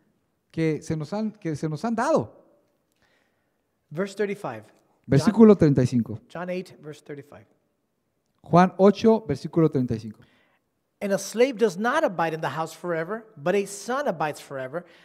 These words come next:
Speaker 2: Therefore, if the son makes you free, you shall be free indeed.
Speaker 1: El esclavo no permanece en la casa para siempre. El hijo sí queda para siempre. Así que, si el hijo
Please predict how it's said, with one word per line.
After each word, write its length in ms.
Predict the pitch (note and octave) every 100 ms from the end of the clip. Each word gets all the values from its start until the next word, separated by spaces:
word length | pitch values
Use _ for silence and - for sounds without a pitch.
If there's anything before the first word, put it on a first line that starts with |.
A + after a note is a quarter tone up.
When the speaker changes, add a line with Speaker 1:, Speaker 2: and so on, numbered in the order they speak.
| _
Speaker 2:
Therefore, 500 | E3 F3+ A3 G#3 F3
if 100 | C#3
the 80 | B2+
son 320 | - F#3 G#3+
makes 220 | B3+ B3+ D4
you 100 | C#4+
free, 380 | - E3+ E3+ E3+
you 160 | D3
shall 200 | B2 C3
be 120 | A#2+ A2+
free 280 | - C3+ C#3
indeed. 300 | C3+ A2 F#2+ _ _ _ _ _ -
Speaker 1:
El 140 | E3
esclavo 560 | D#3+ - G3 B3 C#4 A3+
no 160 | A#3
permanece 640 | B3 B3+ F3+ F3+ F3+ G3 E3+
en 80 | C#3
la 120 | B2
casa 320 | C#3+ C#3+ C3
para 180 | A#2 G#2+
siempre. 500 | - B2 A2+ G2+ F#2+ _ _ _ _
El 200 | A2+ C#3
hijo 480 | F#3 - G#3+ A3 - -
sí 200 | - F3
queda 380 | - G#3 G#3+ -
para 200 | A#2+ G#2+
siempre. 460 | A2+ G#2+ G2+ F#2 - _ _ -
Así 240 | C3+ G#3+
que, 360 | F#3+ G#3 G3 - -
si 240 | - D#3
el 140 | C#3 F#3+
hijo 480 | A3+ B3+ B3+ B3